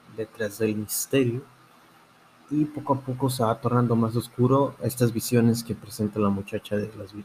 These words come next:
de la que llegó a Londres estudiando y se va tornando más oscuro hasta que en una de esas,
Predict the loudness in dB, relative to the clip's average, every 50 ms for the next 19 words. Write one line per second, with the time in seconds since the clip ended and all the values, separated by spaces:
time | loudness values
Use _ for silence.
0 | _ -12 -10 -10 -10 -10 -10 -12 -14 -18 -20 _ -20 _ _ -20 -20 -18 _ -8
1 | -6 -6 -4 -2 2 4 4 4 6 6 8 8 8 8 8 6 6 6 6 4
2 | 2 -2 -4 -6 -6 -2 0 4 6 8 8 8 6 2 -2 -6 -10 _ _ _
3 | _ _ -20 -20 _ _ _ _ _ _ _ _ _ _ _ _ -4 -2 -2 -2
4 | -2 -2 -4 -8 -10 -8 -4 0 0 0 0 0 -2 -4 -2 0 0 2 2 2
5 | 2 0 -2 -4 -8 -4 0 4 6 6 6 6 4 4 2 0 0 -2 0 -2
6 | -4 -6 -4 0 2 2 4 2 0 0 2 2 4 4 4 4 4 4 4 2
7 | 2 2 0 0 -2 -2 0 0 0 0 -2 -4 -12